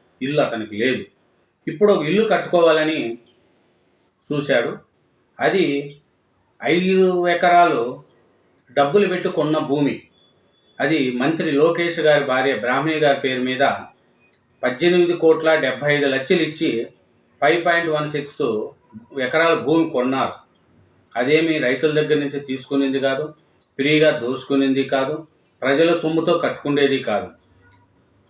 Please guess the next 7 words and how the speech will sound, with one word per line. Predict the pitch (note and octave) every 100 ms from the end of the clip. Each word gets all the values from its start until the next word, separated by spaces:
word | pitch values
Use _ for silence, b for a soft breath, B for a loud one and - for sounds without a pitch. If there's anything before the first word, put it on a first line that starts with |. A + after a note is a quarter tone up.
| _ _ _ E3
ప్లస్ | F3 - D3+ D#3+
ఏమిటంటే, | G3+ F#3+ F#3 F3 D3+ B2+ - - _ -
ఇప్పుడు | D3 F3 E3+ D3+
వాళ్ళు | C#3 C3 A#2+ A#2+ - _ _ -
ఆ | C#3+ D3
ఇల్లు | F3+ G3
కట్టుకుంటున్నారు. | D3 - F3+ E3 C#3 A2